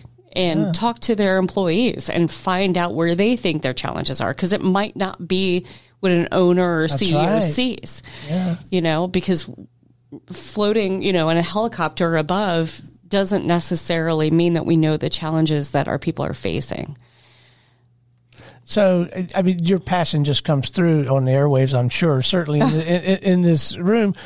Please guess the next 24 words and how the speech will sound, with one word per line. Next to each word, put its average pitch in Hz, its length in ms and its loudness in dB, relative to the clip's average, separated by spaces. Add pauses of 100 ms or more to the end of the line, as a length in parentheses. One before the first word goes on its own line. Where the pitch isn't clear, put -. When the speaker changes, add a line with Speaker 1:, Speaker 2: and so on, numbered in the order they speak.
(180)
Speaker 2:
But, 311 280 0
I 302 40 2
mean, 311 180 2
you're 339 140 4
human. 190 420 2
You 247 100 2
gotta 220 180 4
run 175 140 4
out 160 140 4
of 151 80 2
gas 160 320 0
now 165 140 4
and 156 80 2
again. 180 260 2 (400)
Uh, 175 220 0 (260)
when 247 220 2
you 320 80 4
do, 180 400 2
uh, 208 140 2
w-, 214 320 0
where 285 240 2
do 403 60 0
you 359 220 2
go 180 420 2